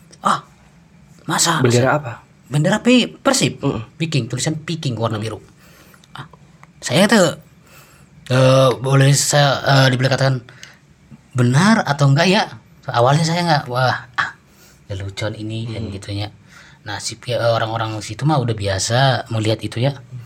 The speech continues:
Speaker 1: orang warung-warung. Cerita, cerita, cerita memang iya, dari orang warung, orang yang sudah lama di situ ya, eh, sejak ada Jelak Harwat mereka udah di situ,
Speaker 2: Hmm.
Speaker 1: cerita-cerita. Bahkan setiap orang pendatang baru ya,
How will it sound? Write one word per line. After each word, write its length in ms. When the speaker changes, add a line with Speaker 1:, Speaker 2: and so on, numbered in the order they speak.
Speaker 1:
orang 160
warung-warung. 500
Cerita, 440
cerita, 300
cerita 320
memang 260
iya, 460
dari 160
orang 260
warung, 420
orang 300
yang 300
sudah 240
lama 240
di 80
situ 220
ya, 120
eh, 240
sejak 240
ada 240
Jelak 260
Harwat 260
mereka 220
udah 120
di 80
situ, 280
Speaker 2:
Hmm. 400
Speaker 1:
cerita-cerita. 1000
Bahkan 680
setiap 500
orang 280
pendatang 420
baru 540
ya, 220